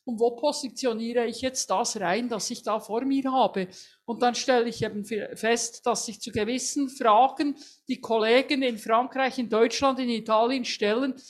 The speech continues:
hier eine Antwort habe. Und, und diese, dann versuche ich das immer mit Blick auf dieses große Puzzle eigentlich zu, zu gestalten. Also das ist,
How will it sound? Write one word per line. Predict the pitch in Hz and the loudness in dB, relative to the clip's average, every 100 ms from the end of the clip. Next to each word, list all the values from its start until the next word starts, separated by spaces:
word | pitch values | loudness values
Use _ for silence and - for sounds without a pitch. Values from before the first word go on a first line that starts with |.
| - | -20
hier | - - 302 254 | -4 4 6 6
eine | 208 208 | 2 0
Antwort | 196 226 262 262 277 269 - | 0 0 -2 2 2 2 2
habe. | 285 254 262 190 170 _ _ _ _ | 6 6 6 0 -2 _ _ _ _
Und, | - 220 - - | -8 -8 -8 -6
und | 247 220 - | -4 -4 -4
diese, | 254 240 254 254 | -2 2 4 4
dann | 247 254 | 4 0
versuche | 254 - 269 - | -2 -6 -6 -6
ich | 240 | -4
das | 262 247 - | 0 0 0
immer | - 262 320 294 | 0 2 4 4
mit | 269 262 | 2 0
Blick | 240 277 285 - - _ _ _ - | 2 2 0 -12 -18 _ _ _ 0
auf | 247 226 - | 2 2 0
dieses | 277 254 - | -2 -2 -4
große | 240 240 262 - 294 | 0 0 0 -2 -4
Puzzle | - 277 214 - 214 | 0 2 2 0 -2
eigentlich | 202 214 247 214 240 220 - | 0 0 -2 -4 -4 -6 -4
zu, | 254 240 233 - - - | -2 -2 -4 -18 -20 -12
zu | - 254 | -4 0
gestalten. | 254 - 269 202 185 | 2 4 4 4 2
Also | 190 185 | -6 -8
das | 214 247 - | -2 -2 -2
ist, | 233 - | -6 -8